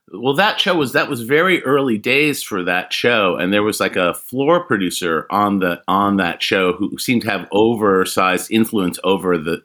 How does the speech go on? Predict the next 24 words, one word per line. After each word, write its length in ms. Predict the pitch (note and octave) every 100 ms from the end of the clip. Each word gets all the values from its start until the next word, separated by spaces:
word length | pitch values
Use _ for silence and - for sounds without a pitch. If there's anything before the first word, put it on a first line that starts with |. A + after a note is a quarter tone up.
| -
the 100 | E2+
headspaces 800 | F#2+ A#2 A2 - F#2 E2+ E2 F2
of 100 | D#2
everybody 480 | F2+ F#2 D#2 E2 D2+
working 400 | D#2 F2 - G#2
on 220 | A2 A#2+
it. 20 |
I 60 | E2+
mean, 200 | G2 G#2+
we're 80 | G#2
talking 260 | A#2+ A2 G2
about 200 | F2+ - _ _ _ _ -
a 140 | F2+
brand 460 | - G#2 G#2+ G2+ F#2+
new 340 | F#2+ F#2 E2 - _ _ _
cable 300 | - G#2 F#2+
T 160 | F#2 F#2
V 160 | F2+ G2
show, 360 | G2 F2 E2+ - - _
and 180 | - G#2+
there, 140 | A2+ A#2
and 320 | G#2 G#2 G2 - -
I 60 | G2+
remember 640 | A2 A#2+ A#2+ A#2 G#2+